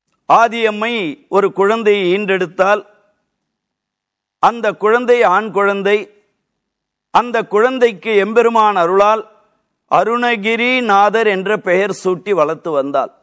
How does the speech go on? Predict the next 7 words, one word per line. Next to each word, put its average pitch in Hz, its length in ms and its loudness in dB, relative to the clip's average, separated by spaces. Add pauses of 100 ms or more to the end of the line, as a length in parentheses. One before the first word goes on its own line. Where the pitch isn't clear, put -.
(880)
இந்த 196 220 -2
குழந்தை 226 460 2
வளர்ந்தது. 202 920 0 (680)
நாளொரு 233 460 2
மேனி 240 380 -4
பொழுதொரு 214 580 2
வண்ணமாக 190 880 0